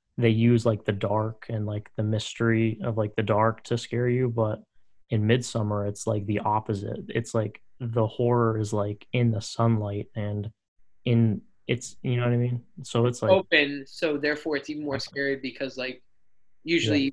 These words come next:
Speaker 2: when, when the daylight comes, whatever scary is gone, but when it's in
Speaker 1: Yeah.
Speaker 2: the open, it's like, yeah.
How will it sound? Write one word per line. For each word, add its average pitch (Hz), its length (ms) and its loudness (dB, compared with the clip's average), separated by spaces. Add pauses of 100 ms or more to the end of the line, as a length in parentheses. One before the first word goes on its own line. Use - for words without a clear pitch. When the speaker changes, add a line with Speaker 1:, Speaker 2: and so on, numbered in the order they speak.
Speaker 2:
when, 151 320 -4
when 151 120 -4
the 143 80 2
daylight 151 420 4
comes, 139 440 -4
whatever 135 340 2
scary 123 340 -2
is 117 60 -12
gone, 120 280 -6
but 117 120 -8
when 117 160 -12
it's - 280 -20 (360)
in 143 180 -2
Speaker 1:
Yeah. 127 40 -6
Speaker 2:
the 135 80 -4
open, 147 360 4
it's 123 180 -14
like, 120 340 -8 (640)
yeah. 147 380 6